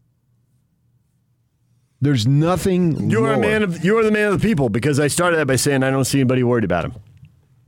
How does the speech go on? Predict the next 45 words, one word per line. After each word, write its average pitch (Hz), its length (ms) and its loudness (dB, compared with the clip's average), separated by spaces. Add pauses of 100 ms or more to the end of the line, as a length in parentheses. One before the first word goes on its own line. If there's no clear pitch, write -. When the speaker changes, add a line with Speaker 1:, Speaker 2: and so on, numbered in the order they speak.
(2000)
Speaker 1:
I 123 40 0
mean, 143 100 0
I 175 100 0
even 220 200 2
worry 214 160 2
about 170 240 0
Gobert 151 720 2
more 98 520 0 (640)
in 120 140 0
terms 139 320 0
of 120 120 2
what 135 140 2
do 147 80 0
they 135 240 2
do. 107 520 0 (500)
You 98 120 -4
got 107 160 0
Zubac 120 880 -2 (120)
and, 110 600 -2
uh, 98 340 -2 (100)
Cousins 127 560 0
and 110 120 0
all. 110 140 0
Do 110 100 -2
they, 113 160 0 (300)
they 131 120 0
play 143 340 -2
those 127 260 0
guys 107 340 -2
and 113 100 -2
Ibaka, 113 600 -2
who's 107 200 0
been 104 200 -2
hurt? 107 340 0 (320)
You 120 80 -2
know, 120 60 2
what 123 160 0
do 139 120 0
they, 120 60 0
or 127 200 0
do 127 60 2
they 123 140 2
go 120 400 0
Speaker 2:
Go 117 140 0
small. 139 340 -2